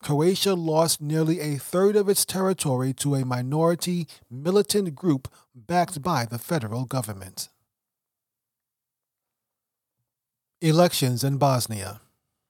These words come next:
Bosnia and Herzegovina held general elections in November nineteen ninety.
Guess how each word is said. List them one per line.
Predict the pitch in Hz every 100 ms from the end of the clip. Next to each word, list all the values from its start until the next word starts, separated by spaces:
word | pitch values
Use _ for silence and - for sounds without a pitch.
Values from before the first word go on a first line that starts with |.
| _ _ _ _ _ _ _ _ _ _ _ _ _ _ _ _ _ _ _ _ _ _ _ _ _ _
Bosnia | 123 165 196 202 208 208 185
and | 170 156
Herzegovina | 175 - 165 160 135 151 131 117 120
held | 110 143 135
general | 113 170 180 175
elections | 170 147 160 165 - 131 123
in | 127
November | 123 120 165 165 135 123
nineteen | 117 120 117 113 117
ninety. | 139 135 113 95